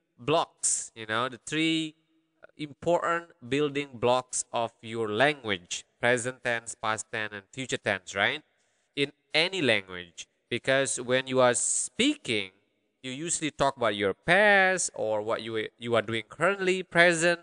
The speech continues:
right? Or what you are going to do in the future. And now we will, uh, again talk about tenses,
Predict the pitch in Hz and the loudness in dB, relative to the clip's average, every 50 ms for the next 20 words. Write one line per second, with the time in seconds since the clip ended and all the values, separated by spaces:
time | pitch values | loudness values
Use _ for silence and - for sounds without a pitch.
0 | - 156 135 135 143 151 - - _ _ _ _ _ - 135 135 143 165 - - | -4 -2 0 0 0 0 -4 -8 _ _ _ _ _ -4 -2 0 2 2 0 0
1 | 170 165 160 156 139 135 143 139 135 127 123 120 120 113 107 98 - - 156 120 | 0 0 -2 0 -2 -2 -6 -6 -8 -10 -10 -10 -8 -8 -10 -10 -8 -8 -8 -6
2 | - 101 80 - - _ _ _ _ _ _ _ _ _ _ _ _ _ _ _ | -6 -6 -6 -6 -12 _ _ _ _ _ _ _ _ _ _ _ _ _ _ _
3 | - - _ _ _ _ _ 139 135 143 156 175 190 214 226 208 185 160 147 147 | -20 -20 _ _ _ _ _ -2 0 2 2 2 2 2 2 0 0 0 2 2
4 | 143 139 - - _ 123 104 - _ _ - 117 113 110 107 107 - 117 107 113 | 2 2 0 -4 _ -14 -16 -16 _ _ -6 -4 -2 -2 -2 -2 -4 -4 0 2
5 | 131 135 139 147 151 147 _ _ _ _ _ _ _ _ _ - 131 135 139 - | 2 2 2 -2 -8 -14 _ _ _ _ _ _ _ _ _ -2 0 0 -2 -2
6 | - 123 101 107 104 98 - _ - 170 185 196 - - - 180 170 - - - | -6 -4 0 2 2 2 0 _ -2 -2 -2 -2 -4 -4 -4 -4 -4 -4 -6 -8